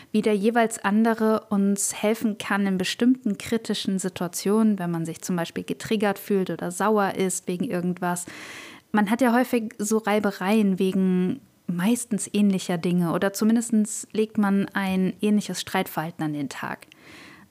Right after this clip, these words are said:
Meine Partnerin hat mir zum Beispiel relativ früh erzählt, dass wenn sie irgendwie genervt ist oder, ja, überfordert und das dann an mir auslässt, sie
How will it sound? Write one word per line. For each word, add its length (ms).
Meine 240
Partnerin 520
hat 140
mir 120
zum 140
Beispiel 280
relativ 440
früh 240
erzählt, 640
dass 340
wenn 200
sie 380
irgendwie 300
genervt 640
ist 380
oder, 500
ja, 480
überfordert 1000
und 220
das 140
dann 160
an 120
mir 260
auslässt, 720
sie 540